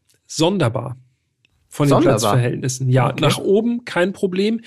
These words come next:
Speaker 1: Wobei man sagen muss, gefühlt, ich habe es jetzt nicht nachgemessen, Sitzposition nicht ganz so tief wie beispielsweise in einem Dreier B M W. B-, Dreier B M W heißt es.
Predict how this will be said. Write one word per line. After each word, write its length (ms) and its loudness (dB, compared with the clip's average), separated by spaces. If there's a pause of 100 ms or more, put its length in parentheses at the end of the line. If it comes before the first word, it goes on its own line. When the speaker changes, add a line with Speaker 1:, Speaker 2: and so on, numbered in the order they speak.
(280)
Speaker 1:
Wobei 360 2
man 160 -2
sagen 300 -2
muss, 260 -4
gefühlt, 680 0
ich 140 -10
habe 100 -2
es 100 -6
jetzt 200 -4
nicht 140 -4
nachgemessen, 720 -2 (340)
Sitzposition 880 -2
nicht 300 -2
ganz 280 0
so 120 0
tief 420 -6
wie 80 -2
beispielsweise 600 -2
in 80 -6
einem 140 0
Dreier 320 0
B 140 0
M 140 -2
W. 200 -4 (220)
B-, 240 -6 (1000)
Dreier 380 0
B 200 2
M 200 0
W 200 0
heißt 280 -6
es. 180 -10